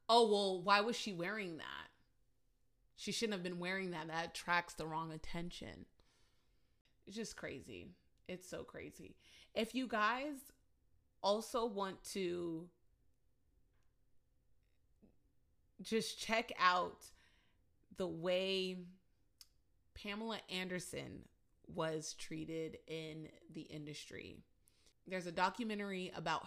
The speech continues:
her on Netflix as well. I can't remember what it's titled, but just search Pamela Anderson. And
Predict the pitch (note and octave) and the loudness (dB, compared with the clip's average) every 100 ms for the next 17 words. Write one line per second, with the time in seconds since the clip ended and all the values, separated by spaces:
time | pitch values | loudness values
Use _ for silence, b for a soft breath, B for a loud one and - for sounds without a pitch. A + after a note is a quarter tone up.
0 | - F#3 F3+ E3 D3+ D3+ - - - - | -4 2 2 2 0 -4 -10 -14 -16 -14
1 | D#3+ E3+ D#3+ C#3 E3 E3+ _ _ _ _ | -10 -6 -4 -6 -8 -16 _ _ _ _
2 | _ _ _ - G3+ - G3+ G3+ G#3 F3+ | _ _ _ -16 -14 -12 -10 -8 -6 -4
3 | F3 E3+ - D#3+ E3 D3+ D3+ D#3 E3+ E3 | -6 -8 -4 -2 -2 -4 -8 -8 -8 -8
4 | - - - E3 - - _ - - E3 | -12 -14 -10 -10 -10 -14 _ -20 -12 -10
5 | E3 E3 - D#3 D#3 D#3+ D#3+ A#2 - B | -8 -8 -10 -10 -10 -12 -12 -14 -16 B
6 | B B B B B - F#3 F3 E3+ | B B B B B -8 -4 -2 -4